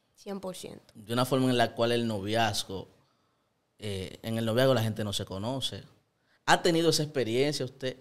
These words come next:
Speaker 2: ¿Ha
Speaker 1: No,
Speaker 2: sido
Speaker 1: cien por ciento.
Speaker 2: agradable o no esa, esa experiencia?
Speaker 1: Cien por ciento. Y no, y no eso. Yo creo que todavía cuando tú eres amigo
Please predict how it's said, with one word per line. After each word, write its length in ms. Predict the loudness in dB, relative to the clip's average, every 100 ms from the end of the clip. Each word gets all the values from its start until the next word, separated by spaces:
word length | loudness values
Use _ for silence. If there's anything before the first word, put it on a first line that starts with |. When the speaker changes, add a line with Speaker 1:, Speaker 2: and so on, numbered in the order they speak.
| -2
Speaker 2:
¿Ha 60 | 2
Speaker 1:
No, 40 |
Speaker 2:
sido 120 | 4
Speaker 1:
cien 20 | 8
por 80 | 10
ciento. 60 | 10 10
Speaker 2:
agradable 300 | 8 8 4
o 80 | 2
no 260 | 0 -2
esa, 220 | -2 -4 -4
esa 200 | -4 -4
experiencia? 600 | -4 -2 0 2 6 6
Speaker 1:
Cien 120 | 4
por 100 | 0
ciento. 500 | 0 -4 -6 -10 -16 -20 _ _ _
Y 140 | -4 4
no, 220 | 6 6
y 100 | 6
no 200 | 6 6
eso. 240 | 4 4
Yo 160 | 0 0
creo 160 | 0 -2
que 200 | -4 -6 -4
todavía 300 | 4 6 6
cuando 260 | 4 4 4
tú 140 | 4
eres 160 | 4 6
amigo 640 | 6 6 2 2 0 -2